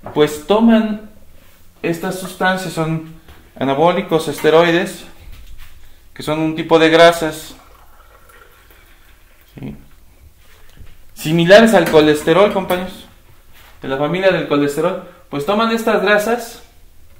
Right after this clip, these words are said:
y entonces, compañeros, lo que les sucede es que les crecen los músculos.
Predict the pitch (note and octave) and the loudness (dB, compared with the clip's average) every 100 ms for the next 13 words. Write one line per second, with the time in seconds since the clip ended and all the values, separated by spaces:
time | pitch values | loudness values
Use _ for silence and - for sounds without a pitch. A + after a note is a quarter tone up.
0 | - - - - - - - - - - | -20 -20 -20 -20 -20 -20 -20 -20 -20 -20
1 | - - E3 D#3+ D#3 D#3+ E3 A3 A#3+ A3 | -20 -4 0 4 4 2 4 6 6 4
2 | F#3+ - F3+ E3+ F3+ F#3 F#3+ F#3+ - - | 0 0 -2 2 2 4 2 0 -10 -18
3 | - - - - - - - - - - | -20 -20 -16 -16 -16 -20 -20 -16 -16 -14
4 | - - - - - C3 D3+ D3+ D3 D3+ | -14 -12 -12 -10 -6 0 4 2 0 2
5 | G3 F#3+ F#3+ F#3 - - - - - E3+ | 4 6 6 2 -4 -16 -20 -10 0 0
6 | - F#3+ F#3 D3+ D3 - F3+ F#3+ F#3+ F#3 | 2 0 0 0 -4 -2 0 0 0 2
7 | F#3 B3 - G#3+ F#3 F3 - | 2 0 0 2 2 0 -12